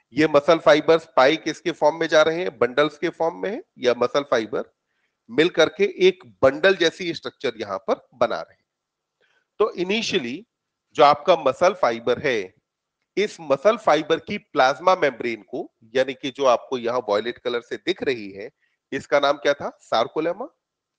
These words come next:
इसके ऊपर की तरफ connective tissue की एक covering पाई जाएगी, और इस connective tissue की इस covering को अपन नाम देते हैं endomysium।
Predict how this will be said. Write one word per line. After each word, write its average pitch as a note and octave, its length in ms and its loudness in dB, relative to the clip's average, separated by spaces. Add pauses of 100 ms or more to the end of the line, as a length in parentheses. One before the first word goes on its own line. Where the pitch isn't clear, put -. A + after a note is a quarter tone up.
(460)
इसके G#3 340 -2 (120)
ऊपर D#3 300 2
की D3+ 200 -10
तरफ C#3 340 -10 (480)
connective D#3+ 460 -2
tissue G3 340 -12
की A3 280 -10
एक D#3+ 280 -4
covering D#3+ 440 -2
पाई G#2+ 200 -2
जाएगी, G2 520 -10 (520)
और C3+ 140 2
इस C#3+ 140 -6
connective C3+ 480 -2
tissue D#3+ 360 -6
की D3+ 200 -4
इस - 120 -12
covering G#2+ 400 -8
को G#2 460 -8 (640)
अपन B2+ 280 -2
नाम A#2+ 280 0
देते B2+ 280 -8
हैं C3 500 -6
endomysium। B2 1000 -4